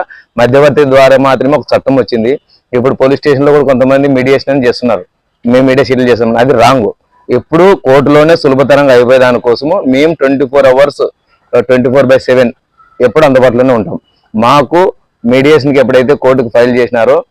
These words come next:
అప్పుడు మాకు ఒక ఫైల్ వస్తుంది, వాళ్ళ నంబరు, వీళ్ళ నంబరు, వాళ్ళ అడ్వకేట్ నంబరు, వీళ్ళ అడ్వకేట్ నంబరు, అప్పుడు వాళ్ళందరం కూర్చొని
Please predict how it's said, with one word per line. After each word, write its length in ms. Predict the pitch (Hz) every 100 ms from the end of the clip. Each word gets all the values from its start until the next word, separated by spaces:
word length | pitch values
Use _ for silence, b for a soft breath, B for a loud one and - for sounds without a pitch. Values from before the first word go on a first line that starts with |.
| _ _ _ 120
అప్పుడు 240 | 123 165
మాకు 240 | 165 143 131
ఒక 100 | 113
ఫైల్ 200 | 123 135
వస్తుంది, 240 | 135 131 117
వాళ్ళ 220 | 113 117
నంబరు, 300 | 123 120 127
వీళ్ళ 200 | 123 120 120
నంబరు, 200 | 117 127
వాళ్ళ 200 | 123 117
అడ్వకేట్ 320 | 113 107 113
నంబరు, 240 | 113 120 123
వీళ్ళ 140 | 117
అడ్వకేట్ 320 | 107 101 104
నంబరు, 200 | 101 95 b b b
అప్పుడు 180 | 120 139
వాళ్ళందరం 420 | 143 127 120 139
కూర్చొని 400 | 127 123 - 135